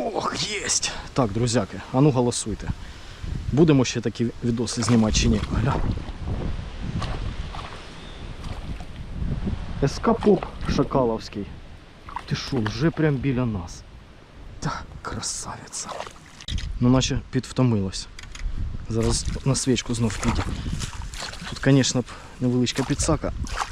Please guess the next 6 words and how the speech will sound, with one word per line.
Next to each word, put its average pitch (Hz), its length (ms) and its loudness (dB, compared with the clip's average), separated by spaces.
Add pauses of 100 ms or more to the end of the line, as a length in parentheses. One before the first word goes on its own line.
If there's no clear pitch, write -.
(160)
не 131 120 4
завадила. 110 540 2 (880)
Тихо, - 240 -2
тихо, - 260 -6
тихо, - 300 -12
тихо. - 200 -14